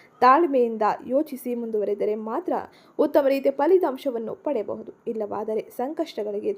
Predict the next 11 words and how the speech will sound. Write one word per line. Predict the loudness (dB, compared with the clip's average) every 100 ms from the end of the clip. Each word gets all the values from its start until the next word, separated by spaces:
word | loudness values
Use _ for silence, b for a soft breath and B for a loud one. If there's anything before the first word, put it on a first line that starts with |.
| -4
ತೊಂದರೆಗಳಿಗೆ | -2 -2 -2 -2 -6 -10 -6
ನೀವು | -8 -6 -2
ಒಳಗಾಗಲಿದ್ದೀರಿ. | -2 -2 -10 -8 -10 -8 -10 -10 -12 b b b
ಮಂಗಳನ | -2 2 4 4 2 -2 -4 -2
ಅನುಗ್ರಹ | -2 -2 -4 -8 -6 -4
ಆದಾಯದಲ್ಲೂ | 0 2 2 2 0 0 -2 -6 -4
ಹಾಗೆ | -2 -2 -2 -4 b b 0
ವ್ಯಾಪಾರ | 2 4 2 4 4
ವ್ಯವಹಾರ | 4 2 2 0 0
ಕ್ಷೇತ್ರದಲ್ಲೂ | 0 -2 -2 -6 -6 -2 -2
ಇರುವುದರಿಂದಾಗಿ | -2 -2 -2 -4 -6 -8 -8 -12